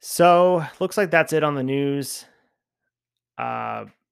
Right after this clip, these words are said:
last week, I don't know if this was, I didn't mention this, but I, this was, I think, last Monday. Bumgarner gave up six runs and got a non-ironic standing ovation from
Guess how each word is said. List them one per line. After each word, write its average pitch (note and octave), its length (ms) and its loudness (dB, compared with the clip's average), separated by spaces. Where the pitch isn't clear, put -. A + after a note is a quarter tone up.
last C#3+ 460 -4
week, C3 340 -8
I - 40 -12
don't C3+ 100 -8
know D#3 80 -6
if B2+ 80 -12
this C3 200 -14
was, A#2 460 -14
I C3 80 -14
didn't C3+ 220 -8
mention B2 260 -10
this, A#2+ 160 -12
but A#2+ 120 -12
I, A2+ 80 -12
this B2 240 -16
was, A#2+ 160 -12
I A#2 100 -12
think, C3+ 260 -10
last A#2+ 340 -10
Monday. A#2 420 -10
Bumgarner D3 460 -2
gave C3+ 160 -4
up B2 140 -8
six - 340 -10
runs B2+ 320 -8
and B2 120 -8
got B2 200 -6
a A#2+ 100 -8
non-ironic B2+ 800 -8
standing B2 300 -10
ovation A#2+ 460 -12
from A2+ 400 -16